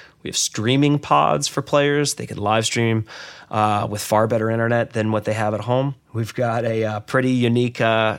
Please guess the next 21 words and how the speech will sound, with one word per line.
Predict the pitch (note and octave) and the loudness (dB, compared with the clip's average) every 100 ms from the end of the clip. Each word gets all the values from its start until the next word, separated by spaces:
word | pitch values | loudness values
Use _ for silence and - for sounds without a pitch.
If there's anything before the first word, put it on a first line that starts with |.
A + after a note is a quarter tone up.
| - _ | -8 _
tunnel | - C#3+ C3+ | 2 4 4
style | - - C3+ C3+ B2+ | 2 2 2 2 0
entrance. | A#2+ C3+ F3 F3+ - | -2 -2 -2 -2 -4
You | A2+ | -6
kinda | A#2 G#2+ | -6 -8
go | G#2 B2 A#2 | -2 0 0
in | A#2+ C3 C3+ | 0 0 0
and | A2 G#2+ | -2 -4
there's | G#2 A2 | -6 -6
a | |
big | A2 A2+ G#2 | -4 -6 -6
Dignitas | A#2 A#2+ A#2 A#2+ A#2 | -4 -4 0 -2 0
logo. | A#2 A#2 B2+ A#2+ | -2 -2 0 0
And | G#2+ | 0
as | G#2 G#2+ | -2 -4
you | G#2+ | -4
walk | G#2 G#2+ A2 - | -4 -2 -2 -4
through | A#2 A2 | -8 -6
the | A2 | -6
tunnel, | - A2+ A2+ | -2 -2 -2
it, | A2 | -4